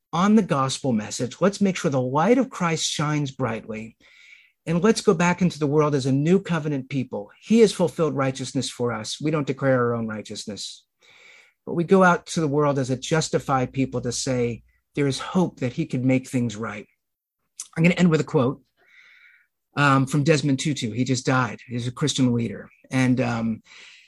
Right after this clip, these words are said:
uh, he said something that, that just, it,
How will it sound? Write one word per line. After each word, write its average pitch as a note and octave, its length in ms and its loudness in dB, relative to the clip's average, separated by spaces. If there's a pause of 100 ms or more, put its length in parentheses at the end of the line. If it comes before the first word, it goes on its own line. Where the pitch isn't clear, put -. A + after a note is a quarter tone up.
(380)
uh, - 100 -4
he F3 200 2
said F#3+ 240 6
something D#3+ 320 4
that, D3 240 2
that D3 160 0
just, - 400 -4
it, D3 140 -8